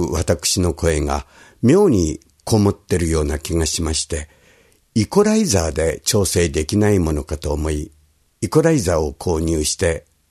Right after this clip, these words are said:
今、録音してるんですけれども、ほとんど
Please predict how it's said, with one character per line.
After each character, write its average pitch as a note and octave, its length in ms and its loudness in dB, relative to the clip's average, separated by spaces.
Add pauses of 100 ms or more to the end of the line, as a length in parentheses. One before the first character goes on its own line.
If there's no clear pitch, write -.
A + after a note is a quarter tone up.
今、 E2 380 0 (220)
録 G2 320 -2
音 G2 200 2
し - 100 -6
て G2 120 2
る F2+ 120 2
ん D#2 100 -2
で C#2+ 120 -6
す - 100 -2
け D#2+ 140 -6
れ E2 100 -6
ど D#2+ 80 -8
も、 D#2 240 -8 (720)
ほ - 180 -2
と G#2 160 2
ん G#2 80 4
ど A#2+ 300 2